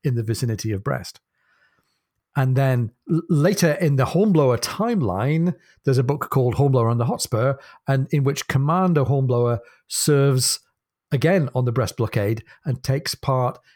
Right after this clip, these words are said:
in the interception of a French attempt to break out, a fictionalized French attempt to break out of Brest and send troops to Ireland. Now, the real life story behind that particular fictional episode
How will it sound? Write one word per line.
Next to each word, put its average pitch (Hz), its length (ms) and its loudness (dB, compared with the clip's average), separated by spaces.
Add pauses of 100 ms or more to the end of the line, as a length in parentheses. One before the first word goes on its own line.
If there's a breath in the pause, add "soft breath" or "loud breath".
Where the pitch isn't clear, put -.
(160)
in 135 160 0
the 127 220 -2
interception 170 920 -2
of 147 280 0
a 143 60 -4
French 160 480 -2
attempt 135 420 -4
to 143 60 2
break 120 240 -2
out, 110 180 -2
a 123 120 -2 (180 loud breath)
fictionalized 107 1120 -2 (420)
French 135 220 0
attempt 127 360 -4 (200)
to 135 100 -2
break 131 320 -2
out 123 120 -2
of 113 100 -4
Brest 113 320 -2
and 123 140 -2
send 110 320 -4
troops - 280 -6
to - 120 -8
Ireland. 92 380 -6 (460)
Now, 101 220 -4 (460)
the 135 180 0
real 160 360 2
life 180 320 2
story 135 300 0
behind 127 320 0
that 135 120 -4
particular 127 380 -2
fictional 101 400 -4
episode 104 500 -4